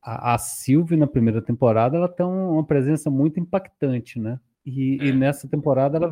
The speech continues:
Speaker 1: va-, eles deixam ela muito de coadjuvante, assim, né? Que na outra, é porque na primeira, vamos dizer que ela é vilã, né? Mas não era, no final das contas, né?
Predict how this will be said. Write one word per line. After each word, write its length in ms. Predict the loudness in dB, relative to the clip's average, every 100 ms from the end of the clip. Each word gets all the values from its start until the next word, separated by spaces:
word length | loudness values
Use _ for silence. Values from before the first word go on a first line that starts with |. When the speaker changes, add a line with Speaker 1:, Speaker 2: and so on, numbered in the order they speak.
| -2
Speaker 1:
va-, 140 | -4 -2
eles 240 | -6 -6
deixam 500 | -8 -2 -2 0 0
ela 80 | 2
muito 340 | 2 0 0
de 120 | -8
coadjuvante, 760 | -4 -4 -4 -6 -6 -6 -6 -12
assim, 280 | -20 -16 -12
né? 180 | -10 -10
Que 120 | -10
na 120 | -10 -6
outra, 280 | -6 -8 _
é 120 | -12 -12
porque 280 | _ -4 0
na 160 | -2
primeira, 640 | 0 2 4 4 4 2 -2
vamos 260 | -4 -4 -4
dizer 240 | -4 -6 -4
que 100 | -2
ela 140 | 0
é 40 | 0
vilã, 500 | 0 0 2 2 0 0
né? 220 | 0 2
Mas 200 | 2 0
não 180 | 0 0
era, 260 | 0 0 -2
no 120 | -4
final 340 | -4 -4 -4
das 180 | -4 -8
contas, 540 | _ -4 -4 -6 -8
né? 180 | -6 -6